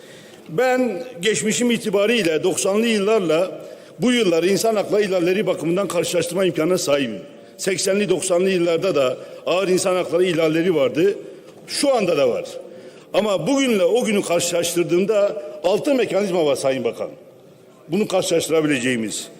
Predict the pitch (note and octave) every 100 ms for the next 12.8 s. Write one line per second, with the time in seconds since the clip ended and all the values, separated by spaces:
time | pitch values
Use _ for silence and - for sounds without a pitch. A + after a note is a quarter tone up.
0 | - - - F#3 C4 B3 A3 G#3+ - C4
1 | B3 - - - - - - - - -
2 | - - - - - G3+ A3+ F3+ G#3 -
3 | A2+ - - - - - - - - -
4 | F#3+ G#3 A#3 F#3+ G3+ B3+ C4 A#3+ - -
5 | - - - - - A3+ A#3 G3 C#3 -
6 | - - - - - - - G#3+ G#3+ A3+
7 | A3 A3 - B3+ C4 A#3+ C4 - - A3+
8 | B3 - G3+ C#3 E3 F3 - - - -
9 | - - - A#2 G#3 G3+ A#3 A3 A3 -
10 | B3+ C4 G#3+ - B3+ - A#3 F3+ A3+ G#3
11 | - - - A3+ B3 A#3 G#3+ G3+ A3+ D#3+
12 | A3 - F3+ D3+ C3 - D#3